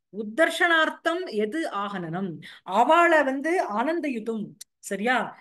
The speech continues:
அவளுக்கு வந்து ஒரு சந்தோஷத்தை கொடுக்கறதுக்கு, ஒரு ரோமாஞ்சிதமா ஆக்கறதுக்கு என்ன ஒரு ஆகனனம்னா தாடனம்னு அர்த்தம், அடிக்கிறதுன்னு அர்த்தம். இங்க அடிக்கிறதுனா literally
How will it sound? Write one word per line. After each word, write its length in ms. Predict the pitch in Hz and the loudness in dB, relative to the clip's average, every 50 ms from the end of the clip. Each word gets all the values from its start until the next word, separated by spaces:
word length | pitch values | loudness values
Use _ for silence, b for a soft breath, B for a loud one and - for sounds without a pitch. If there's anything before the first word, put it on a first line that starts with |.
| B B _ | B B _
அவளுக்கு 720 | - 190 214 240 277 294 302 311 311 302 294 302 302 285 | -6 -2 0 2 4 4 4 6 4 4 0 -2 -6 -6
வந்து 420 | 269 269 277 302 302 381 381 349 302 | -6 -4 -6 -4 -4 -2 -2 -2 -2
ஒரு 220 | 269 254 247 240 | -2 -4 -6 -6
சந்தோஷத்தை 720 | 233 254 233 262 254 320 339 359 359 - 320 320 - 330 320 320 | -6 -6 -6 -6 -6 -4 -4 -4 -2 -4 -6 -6 -4 -6 -6 -4
கொடுக்கறதுக்கு, 760 | 269 247 247 240 277 240 208 208 190 175 - 190 196 202 190 170 | -6 -12 -10 -6 -6 -6 -6 -6 -14 -16 -8 -8 -6 -6 -6 -8
ஒரு 180 | 185 196 190 | -8 -8 -6
ரோமாஞ்சிதமா 800 | 185 196 214 247 277 302 302 311 302 302 302 294 285 277 285 294 302 285 | -6 -4 -4 -4 -4 -2 -4 -4 -4 -6 -6 -4 -4 -4 -2 -2 -2 -2
ஆக்கறதுக்கு 920 | 220 202 214 208 269 226 208 - 196 175 - - 170 175 202 240 269 - B B B B B B B B | -2 -4 -6 -6 -6 -8 -8 -10 -14 -16 -12 -10 -8 -6 -6 -6 -6 -8 B B B B B B B B
என்ன 600 | - 196 190 226 247 285 339 370 370 359 330 285 | -14 -4 0 0 2 2 2 4 4 4 4 4
ஒரு 140 | 269 254 247 | 0 -2 -2
ஆகனனம்னா 880 | 165 190 214 247 262 294 294 285 277 269 277 277 294 330 349 320 - - | -2 -2 -4 -2 -2 0 0 0 0 -2 -2 -4 -2 -2 -2 -2 -2 -2
தாடனம்னு 480 | 226 196 214 233 247 240 233 233 254 | -2 0 0 0 0 -2 -2 -2 -2
அர்த்தம், 320 | 254 220 202 - 165 - _ - | -4 -4 -6 -8 -16 -18 _ -8
அடிக்கிறதுன்னு 480 | 196 226 269 - 285 240 214 233 240 | -6 -6 -2 -2 -2 -2 -2 -2 -4
அர்த்தம். 300 | 233 196 - - 156 _ _ | -6 -6 -8 -10 -18 _ _
இங்க 280 | 208 208 214 214 196 202 | -8 -4 -2 -2 -2 -2
அடிக்கிறதுனா 420 | 269 - 320 311 277 294 339 339 | -2 -2 -2 -2 -2 -2 -4 -4
literally 520 | 277 269 262 269 302 302 311 339 302 - | -4 -4 -4 -2 -2 0 0 -2 -4 -6